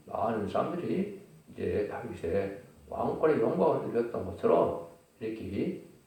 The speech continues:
이제 변화성도 중에서도 남자, 여자가 있는데 남자는 직접 지휘권을 가질 수가 있고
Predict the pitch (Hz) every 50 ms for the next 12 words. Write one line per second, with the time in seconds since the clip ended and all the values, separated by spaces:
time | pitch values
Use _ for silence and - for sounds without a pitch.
0 | - - - 98 92 95 - - - - - - - _ _ - - 101 - -
1 | - 175 - 101 98 92 90 85 82 - - - - 78 - - - - - -
2 | - - - - - - - - - - - - - - - - 92 92 87 82
3 | - - - 73 69 - - 78 - - - - - - 110 - - - - -
4 | - - - _ _ - - 104 104 123 - - 170 135 113 113 - - - -
5 | - - - - - - - - - - - 104 - - - - - - 104 95
6 | - - - 107 104 104 98 98 - - 92 92 92 87 - - 180 180 190 190
7 | - -